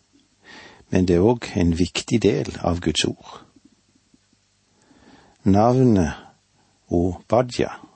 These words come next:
betyr Javes eller Jehovas tjener. Han er en av de fire profetene som, ah, vi absolutt vet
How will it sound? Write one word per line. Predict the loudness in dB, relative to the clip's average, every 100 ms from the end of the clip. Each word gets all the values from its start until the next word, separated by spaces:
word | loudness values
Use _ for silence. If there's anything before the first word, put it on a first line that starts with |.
| _
betyr | -4 -2 0 0 0
Javes | -2 0 2 4 2 0 0
eller | 0 0
Jehovas | -2 -2 -2 -2 -2 -2 -2 -2
tjener. | -2 -2 -2 -8 -12 -20 _ _ _ _ _ _ _ _ _ _ _ _ _ _ _ _ _ -20 -20 -20 -20 -20
Han | -2 2 4
er | 4 4
en | 4
av | 2 2
de | 4 2 0
fire | 0 0 2 -2
profetene | 0 -2 2 2 0 0 -2
som, | 0 0 -2 -6 -12 -8
ah, | -4 -4 -6 -18 -4
vi | 0
absolutt | 0 -2 -2 -2 -4 -12
vet | -2 2 2 0 _ _ -20